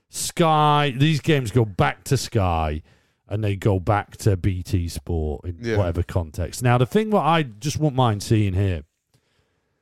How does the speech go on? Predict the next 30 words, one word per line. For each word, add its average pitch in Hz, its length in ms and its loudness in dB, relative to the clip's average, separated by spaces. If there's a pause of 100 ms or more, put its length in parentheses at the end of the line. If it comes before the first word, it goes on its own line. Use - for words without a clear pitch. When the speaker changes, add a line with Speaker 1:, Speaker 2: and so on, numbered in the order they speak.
(340)
Speaker 1:
is 127 260 4
I 175 220 4
wouldn't 208 300 2
mind, 98 600 -2 (300)
can 247 180 0
we 330 100 4
get 311 200 2
rid 285 140 4
of 254 100 0
these 247 220 4
late 226 200 4
night 175 240 0
Sunday 123 420 4
ones? 85 400 -6 (1200)
I'm 208 140 2
not 302 160 2
feeling 269 420 4
the 143 80 2
late 135 260 0
night 113 280 0
Sunday 95 360 2
ones. 90 220 0
I'm 160 160 2
all 277 140 6
right 302 180 2
with 220 140 0
the 196 80 2
Saturday 131 760 0
seven 95 380 -2
thirties. 80 640 -6